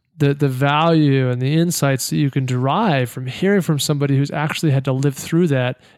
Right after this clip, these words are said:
is, in my opinion, hugely valuable, and, and I think goes a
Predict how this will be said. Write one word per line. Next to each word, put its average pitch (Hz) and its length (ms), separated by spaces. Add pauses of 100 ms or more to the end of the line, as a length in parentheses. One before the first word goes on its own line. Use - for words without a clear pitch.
is, 147 140
in 143 100
my 151 160
opinion, 135 440 (440)
hugely 143 560
valuable, 131 560
and, 139 160
and 135 120
I 135 60
think 143 240
goes 135 220
a 131 100